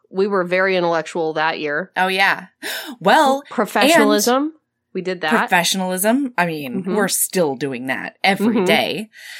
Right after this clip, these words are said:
Speaker 1: Well, it's a compounding goal.
Speaker 2: Yes.
Speaker 1: Like, once we're scientists, we're also intellectuals and professionals and
Speaker 2: Yes.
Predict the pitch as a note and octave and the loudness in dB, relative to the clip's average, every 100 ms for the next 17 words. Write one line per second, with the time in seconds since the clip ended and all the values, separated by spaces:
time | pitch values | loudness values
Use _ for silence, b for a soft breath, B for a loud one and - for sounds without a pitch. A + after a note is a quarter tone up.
0 | B D#4 C#4+ - B3+ C#4+ D#4 D4+ - D4 | B 0 0 -2 -4 -4 -2 -2 2 2
1 | C#4 A3 E3+ F3+ F#3+ - - b b b | 4 2 2 2 0 -2 -8 b b b
2 | b B3 A3 F#3+ A3+ B3+ C#4+ A#3+ A#3 A#3 | b 2 4 4 4 4 2 0 2 2
3 | A3+ F#3 E3 F#3+ F#3 F#3 F#3 F#3+ F3+ G3 | 2 0 -2 0 2 2 0 0 0 0
4 | F3 E3 - F3 E3 E3 E3 - D#3+ - | 0 0 -2 -4 -4 -4 -4 -2 -4 -2
5 | D#3+ D#3 D#3 D3 C#3+ | -4 -4 -2 -2 -2